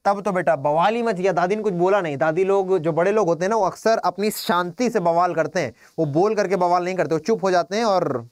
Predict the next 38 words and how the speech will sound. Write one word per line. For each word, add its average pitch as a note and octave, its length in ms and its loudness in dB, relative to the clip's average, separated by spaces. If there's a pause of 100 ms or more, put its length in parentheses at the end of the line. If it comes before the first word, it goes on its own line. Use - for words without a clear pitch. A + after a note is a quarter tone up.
बस E3 300 -2
फिर D3 80 -2
तो E3+ 100 -2
कांड D#3 300 0
होगा F3 160 2
और D3+ 120 0
क्या। A2+ 140 -6 (1300)
चलो, C#3+ 220 0 (500)
she G#3+ 120 -2
was A#3+ 200 2
very G#3+ 200 0
disturbed, E3+ 400 -2
वो G3 140 0
बहुत G3+ 220 0
ज़्यादा A3 180 0
डिस्टर्ब F#3 340 -2
थी, G3 180 -6
बहुत F3 220 0
ज़्यादा F#3+ 180 0
परेशान F3 340 0
थी। F3 80 -4
किस F3 160 -2
बात G3+ 180 0
से? F3+ 80 -6
क्योंकि F#3+ 260 -4
मैं A3 200 2
म्यूजिक F3+ 420 0
लेसन्स F#3 320 0
ले D#3+ 120 2
रहा C#3+ 120 2
था G3 180 -4 (300)
और G3 140 2
उन्होंने A3 240 0
क्या A#3 160 2
बोला, G3+ 180 0 (140)
to C4 40 4 (200)
her G3 260 2
music, G3+ 360 0